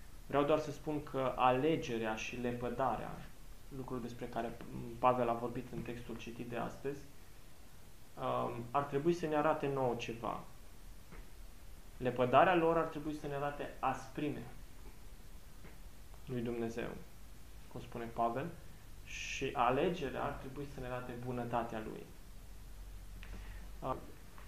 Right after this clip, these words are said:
cu ajutorul Domnului o să vorbim săptămâna viitoare despre astea. Până atunci, haideți ca să avem permanent în frunte rugăciunea ca Dumnezeu să ne dea,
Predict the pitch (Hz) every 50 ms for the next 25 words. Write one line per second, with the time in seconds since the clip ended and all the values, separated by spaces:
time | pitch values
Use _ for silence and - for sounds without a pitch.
0 | - - - - - - 180 180 185 180 175 180 175 165 156 151 156 151 151 147
1 | 143 135 - - 131 131 131 123 135 135 123 - 127 - - 123 123 123 120 113
2 | 110 113 113 113 - 113 110 110 104 - - - - - 110 110 110 - - -
3 | 107 - - - 196 208 196 175 - 151 127 113 117 - 104 - - - - -
4 | - - - - - - - - - - - - - - - - - - - -
5 | - - - - - - - - - - - - - - - - - - - -
6 | - - - - - - - - - - - 156 165 170 165 - - - - 135
7 | 131 131 131 127 127 120 120 - - 127 123 127 139 139 135 131 123 120 120 -
8 | - 143 139 131 131 131 123 120 120 - - - - 120 117 113 - - - -
9 | - - - - - - - - - - - - - - 139 131 127 170 160 -
10 | - 170 165 147 - 139 131 131 135 131 131 131 120 120 156 147 143 - - 135
11 | 127 123 120 117 117 135 135 131 127 120